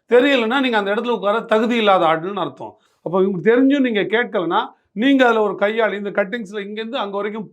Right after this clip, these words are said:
போகுதுன்னு அர்த்தம் நீங்க. அப்போ உங்களோட லாபத்துக்காக நீங்க ஒரு தொழில் நடத்துறீங்க, அந்த தொழில்னால ஒரு மரணம் விளையுதுன்னா,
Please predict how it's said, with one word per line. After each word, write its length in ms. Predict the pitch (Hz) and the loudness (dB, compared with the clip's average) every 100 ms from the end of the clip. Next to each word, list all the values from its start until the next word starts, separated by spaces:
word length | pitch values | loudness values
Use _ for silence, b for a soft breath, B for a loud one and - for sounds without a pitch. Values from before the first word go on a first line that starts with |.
| - | -2
போகுதுன்னு 440 | 220 226 233 233 | 2 2 0 -4
அர்த்தம் 300 | 180 - 175 | -4 -6 -10
நீங்க. 160 | 139 131 - _ _ _ | -10 -16 -20 _ _ _
அப்போ 280 | 190 214 254 311 349 - | 0 2 2 2 0 -8
உங்களோட 420 | 190 214 262 247 | -8 -4 -2 0
லாபத்துக்காக 640 | 220 220 220 190 190 208 240 | 0 0 -4 -8 -8 -8 -6
நீங்க 240 | 220 226 | -8 -4
ஒரு 160 | 214 196 | -2 -2
தொழில் 300 | - 208 208 | -2 -2 -2
நடத்துறீங்க, 440 | 190 165 165 156 190 277 b b b | -6 -8 -8 -6 -6 -8 b b b
அந்த 340 | 165 202 240 247 240 | 2 2 2 0 2
தொழில்னால 520 | 233 262 262 240 247 | 2 2 0 0 0
ஒரு 180 | 254 226 180 | 0 0 -2
மரணம் 380 | 190 214 226 | -4 -4 -4
விளையுதுன்னா, 440 | 196 170 143 143 | -4 -4 -6 -8